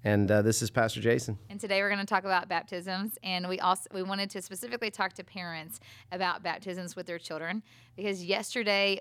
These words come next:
Speaker 2: we had thirty-one people get baptized.
Speaker 1: That was amazing.
Speaker 2: It was <laughs> incredible. And I personally had two daughters, and you had one daughter, uh, get baptized. And,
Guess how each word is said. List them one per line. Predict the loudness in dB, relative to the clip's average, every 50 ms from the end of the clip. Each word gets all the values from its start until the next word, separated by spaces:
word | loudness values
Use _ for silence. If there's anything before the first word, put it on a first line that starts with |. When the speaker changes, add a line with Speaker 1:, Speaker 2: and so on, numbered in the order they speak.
| -2
Speaker 2:
we | -4 -4 -4 -4
had | -2 -2 -2 -2 -4 -6 _ -20 _ -12 -6
thirty-one | -4 -2 -2 -2 -4 -6 -6 -6 -6 -8 -8 -10 -8 -6 -4 -2 -2 -2 -2 -2 -4 -8 -12
people | _ -12 -12 -12 -10 -8 -8 -6 -6 -8 _ -14 -20 _ _ -8
get | -8 -8 -6 -4
baptized. | -4 -4 -4 -4 -6 -6 -4
Speaker 1:
That | -4
was | -4 -2
amazing. | 0 2 2 2 2 2 0 -4 -4
Speaker 2:
It | -8 -10 -8
was | -8 -6 -2 0 0 0 0
<laughs> |
incredible. | -2 -4 -4 0 0 0 2 2 0 0 0 0
And | -2 -2 -4 -4 -2
I | -2 0 2 2 2 0 0 -4 -6 -8 -10
personally | -10 -8 -8 -8 -8 -8 -6 -4 -4 -4
had | -4 -4 -2 -2 -4 -4 -8 _
two | -14 -8 -6 -6 -6 -6 -6 -10 -10 -6
daughters, | -4 -2 -2 -2 -2 -6 -6 -8 -10 _ -12
and | -12 -12 -10 -10
you | -10 -8 -8 -8 -10 -10
had | -8 -6 -6 -6 -6
one | -6 -6 -6 -6 -4
daughter, | -4 -4 -2 -2 -2 -4 -6 -14 -20 -20 -20 -20 -14 -8
uh, | -4 -2 -2 -2 -2
get | 0 0 0 2
baptized. | 2 0 0 0 0 0 0 0 -2 -6 -12
And, | -10 -8 -4 -4 -2 -2 -4 -4